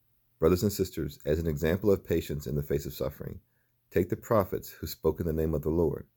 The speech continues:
As you know, we count as blessed those who have persevered. You have heard of Job's perseverance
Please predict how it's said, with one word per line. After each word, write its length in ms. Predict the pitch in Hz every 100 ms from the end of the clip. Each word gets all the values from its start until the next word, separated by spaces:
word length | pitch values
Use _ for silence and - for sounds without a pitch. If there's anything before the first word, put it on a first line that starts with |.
| _ _ _ _ -
As 200 | 73 92
you 80 |
know, 260 | 110 87 78
we 140 | 80
count 280 | - 85 87
as 60 | 87
blessed 460 | 90 80 71 -
those 180 | - 73
who 80 | 82
have 140 | 73
persevered. 600 | - 69 69 71 - - _ _ _ _ _ _ -
You 140 | 80
have 100 | 82
heard 180 | 107 101
of 120 | 82
Job's 320 | 87 104 104
perseverance 760 | - 80 - 76 65 58 -